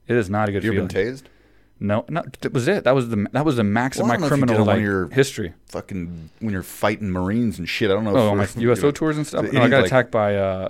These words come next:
Speaker 1: the dogs from Afghanistan. I got a rocket attack in Kandahar.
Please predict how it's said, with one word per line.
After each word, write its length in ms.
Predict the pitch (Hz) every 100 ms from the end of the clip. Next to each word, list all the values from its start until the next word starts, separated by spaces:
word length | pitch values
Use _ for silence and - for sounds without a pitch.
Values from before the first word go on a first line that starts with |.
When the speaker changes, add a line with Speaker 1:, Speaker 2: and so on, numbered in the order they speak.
| -
Speaker 1:
the 120 | 107
dogs 320 | 95 104 110 -
from 200 | 95 95
Afghanistan. 800 | 98 87 110 117 - 90 87 107 - _ _ _ - _ _ _ _ _ _
I 100 | 104 110
got 200 | 104 -
a 80 | 95
rocket 340 | 101 113 110
attack 420 | 95 104 95 92 -
in 260 | 101 95 95
Kandahar. 600 | 110 110 92 87 95